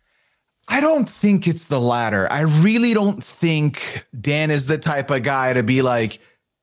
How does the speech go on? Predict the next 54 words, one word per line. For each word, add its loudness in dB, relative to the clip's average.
"I'm 0
about -2
to -2
go 0
out. 0
I'm 0
gonna 0
throw -2
her 0
name -2
out -2
just -4
to -2
also -2
make -4
her -2
sweat -4
a -2
little -2
bit." -4
I, -4
I -2
genuinely -2
think -8
this -8
was -2
a 0
Hail -2
Mary -2
attempt. -4
And -6
I -2
say -4
this -4
because -4
I 0
feel -4
like -2
there -4
was -2
definitely -2
a -2
contingent -2
of -4
people -4
last -2
week -6
who -2
were -6
buying -2
into -2
a 0
theory -2
of -2